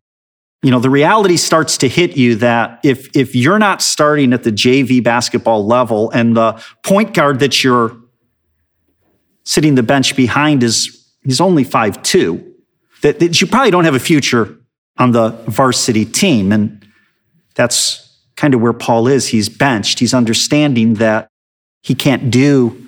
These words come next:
the things that he wants to do. So he's a prisoner. Here's a second thing. He's in need of cheer. Look what it says in verse nineteen. He says this, he's gonna send Timothy to them soon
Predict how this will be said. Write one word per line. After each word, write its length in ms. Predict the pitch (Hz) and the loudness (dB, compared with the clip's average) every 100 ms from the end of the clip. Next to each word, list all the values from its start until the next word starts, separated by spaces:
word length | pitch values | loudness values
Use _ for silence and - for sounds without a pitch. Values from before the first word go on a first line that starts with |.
| - _ | -20 _
the 80 | 123 | -6
things 460 | 120 131 117 113 - | -2 0 0 0 -2
that 100 | 117 | -4
he 220 | - 127 | -2 0
wants 400 | 110 110 107 - | 0 0 -2 -6
to 120 | - 110 | -6 -4
do. 340 | 104 120 107 | 0 0 0
So 200 | - 113 | -2 -2
he's 180 | 120 113 | -2 -2
a 60 | |
prisoner. 380 | - 151 135 110 | -2 -2 0 -2
Here's 180 | 123 120 | -2 -2
a 40 | |
second 460 | 120 160 143 120 - | -2 -2 -2 -4 -4
thing. 240 | 113 104 - _ - _ | -4 -4 -8 _ -20 _
He's 180 | - 127 | -4 0
in 140 | 135 131 | 2 2
need 160 | 127 | 2
of 80 | 120 | 0
cheer. 380 | - 135 120 110 | -2 0 0 0
Look 180 | 113 - | -2 -2
what 100 | 127 | -4
it 80 | |
says 400 | - 135 127 - - - - | -2 -2 -2 -4 -10 -10 -2
in 240 | 151 160 | 0 0
verse 320 | 131 120 - | 0 0 0
nineteen. 560 | 120 117 117 - 123 127 | 0 0 -2 -2 0 0
He 120 | 127 | 0
says 280 | - 123 110 | -2 -2 -2
this, 480 | 113 147 135 123 - - - | 0 2 2 -2 -8 -8 -4
he's 100 | 123 | 0
gonna 160 | 147 | 0
send 240 | 139 151 135 | 0 0 0
Timothy 400 | 175 170 147 143 | 0 0 0 -2
to 160 | - | 0
them 160 | 135 127 | 0 0
soon 640 | - - 196 160 147 147 | 0 0 0 2 0 -2